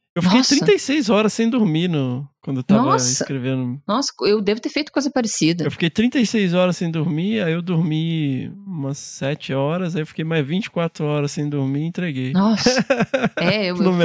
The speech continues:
Speaker 2: assim
Speaker 1: mestrado.
Speaker 2: também. Nossa.
Speaker 1: Nem sonhando que faço isso hoje, gente. Mas, vi-, é aprendizado, né, Laís?
Speaker 2: Aprendizado, aprendizado. É, o doutorado foi mais fácil pelo perrengue do mestrado, com certeza.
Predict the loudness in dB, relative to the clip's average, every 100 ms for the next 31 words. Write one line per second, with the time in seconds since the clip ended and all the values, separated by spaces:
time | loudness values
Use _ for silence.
0 | 4 4 2 4 4 2 0 -4 _ -4
1 | 0 2 0 -2 -4 -4 -4 0 0 0
2 | 2 2 0 -4 -8 -8 -10 -14 -10 -8
3 | -8 -10 -12 -12 -16 -4 0 0 0 -4
4 | -8 -12 -16 _ _ -16 -10 -8 -6 -4
5 | -6 -4 -2 -2 -2 -2 0 0 2 2
6 | 2 0 -2 -4 0 2 4 2 2 0
7 | -2 -4 -2 0 2 0 -4 -6 -2 0
8 | 2 0 0 0 0 0 0 0 0 -2
9 | -2 -2 0 2 2 2 2 2 0 0
10 | -2 -2 -2 -2 -2 0 -2